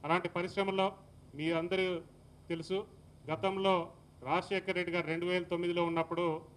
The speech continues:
ఈ ఇండస్ట్రీ గురించి ఆలోచించినటువంటి ఏకైక ముఖ్యమంత్రి అప్పుడున్నటువంటి వైఎస్ రాజశేఖర్ రెడ్డి గారని మేము గర్వంగా చెప్పుకుంటాము.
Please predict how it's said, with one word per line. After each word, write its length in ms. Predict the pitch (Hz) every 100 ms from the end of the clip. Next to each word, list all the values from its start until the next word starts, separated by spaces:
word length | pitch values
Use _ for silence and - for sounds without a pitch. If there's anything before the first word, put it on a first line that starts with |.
| - -
ఈ 100 | 147 165
ఇండస్ట్రీ 420 | 185 208 - 208
గురించి 400 | 190 185 180 180
ఆలోచించినటువంటి 1000 | 165 180 185 180 175 165 160 165 160 156 151 - - - 131
ఏకైక 420 | 170 185 180 185
ముఖ్యమంత్రి 560 | 165 165 170 165 160
అప్పుడున్నటువంటి 840 | 160 160 160 165 156 151 156 139 135 143
వైఎస్ 320 | 135 156 151
రాజశేఖర్ 480 | 143 156 165 156 160
రెడ్డి 180 | 151 147
గారని 280 | 147 143 143
మేము 160 | 139 135
గర్వంగా 320 | 151 156 147
చెప్పుకుంటాము. 580 | 147 143 156 147 165